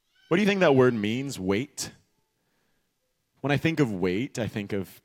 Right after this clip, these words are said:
probably what I do anytime I'm waiting for something. I sit down, cross my legs, take out my phone, and, like, waste fifteen minutes, you know?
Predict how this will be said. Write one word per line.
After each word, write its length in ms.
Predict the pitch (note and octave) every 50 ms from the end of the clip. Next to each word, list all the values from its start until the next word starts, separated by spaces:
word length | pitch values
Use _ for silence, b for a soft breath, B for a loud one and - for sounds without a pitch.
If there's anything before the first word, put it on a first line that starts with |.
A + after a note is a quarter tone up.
| _ -
probably 240 | A2 G#2 G2+ G#2+
what 140 | G2+ G2+ F#2+
I 60 | G2
do 140 | F2+ F#2+ G2
anytime 360 | F#2+ F#2+ G2 G2 G#2 F#2+ F#2
I'm 80 | F#2 F#2+
waiting 200 | G#2 A2+ A#2 A2
for 80 | G#2 G2+
something. 240 | G2+ G2 G2+ A2
I 40 | G#2
sit 180 | - - G#2+ -
down, 200 | - B2 C3 B2
cross 220 | - F3+ D#3+ -
my 80 | F#2 G2+
legs, 220 | A2+ C#3 C3+ B2
take 180 | - - G#2+ -
out 120 | G2 F#2
my 80 | F#2 G2
phone, 320 | - - C#3+ C#3+ C#3 C3
and, 120 | G2+ F2+ F2+
like, 220 | F2+ D#2+ E2 - - _ -
waste 340 | F#2+ F#2 F2 D#2+ - - -
fifteen 400 | - - - - - - E2+ D2+
minutes, 340 | C#2 C2 - - - - C#3+
you 100 | D3 B2+
know? 160 | A#2+ B2 B2